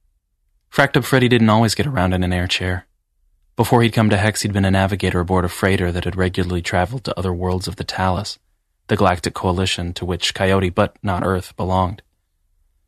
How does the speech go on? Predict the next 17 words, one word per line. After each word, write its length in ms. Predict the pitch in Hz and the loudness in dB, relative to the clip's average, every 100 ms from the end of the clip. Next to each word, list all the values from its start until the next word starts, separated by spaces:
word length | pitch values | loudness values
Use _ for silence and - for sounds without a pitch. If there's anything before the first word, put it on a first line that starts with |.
| _ _ _ _ | _ _ _ _
But 140 | 110 | -2
some 180 | - 110 | 2 4
horrible 340 | 101 107 98 95 | 4 4 4 2
shipboard 460 | - 90 - 98 | 0 -2 0 2
accident, 540 | 90 87 92 87 - - _ - | 0 -2 -4 -4 -6 -10 _ -20
we 220 | - 110 | -8 0
never 260 | 110 104 98 | 2 4 4
learned 220 | 95 90 | 2 2
the 60 | 87 | 0
details, 520 | 92 90 85 80 - | -2 -2 -6 -6 -4
he 80 | 95 | -2
didn't 160 | 92 | 0
want 160 | 87 82 | -2 -4
to 120 | - | -6
talk 180 | 92 95 | -6 -6
about 260 | - 85 | -6 -6
it, 140 | 139 | -6